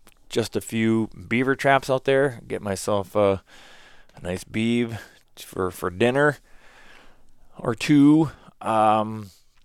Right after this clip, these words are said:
and then, yeah, people are fishing. Uh, ice is gone in a lot of smaller lakes already. It's gonna be gone on the big lakes here pretty soon. If it's,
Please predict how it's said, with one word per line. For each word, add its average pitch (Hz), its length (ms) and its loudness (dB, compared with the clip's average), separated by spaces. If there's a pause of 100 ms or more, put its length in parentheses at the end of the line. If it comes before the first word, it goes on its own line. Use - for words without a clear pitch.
(160)
and 104 160 -6
then, 120 220 -2
yeah, 120 200 0
people 127 320 -4
are 113 60 0
fishing. - 360 -2 (240)
Uh, - 140 -10
ice 104 260 -6
is 104 340 -10 (540)
gone 107 340 4
in 101 100 -2
a 95 60 -4
lot 101 240 6
of 101 80 -6
smaller 101 340 2
lakes 98 280 0
already. 107 300 4
It's - 160 -8
gonna 107 220 -8
be 104 120 -12
gone 107 280 -4
on 98 80 -6
the 95 80 -8
big 110 220 -4
lakes 113 260 -2
here 110 120 0
pretty 107 200 -4
soon. 113 240 -8
If 135 100 -10
it's, - 200 -12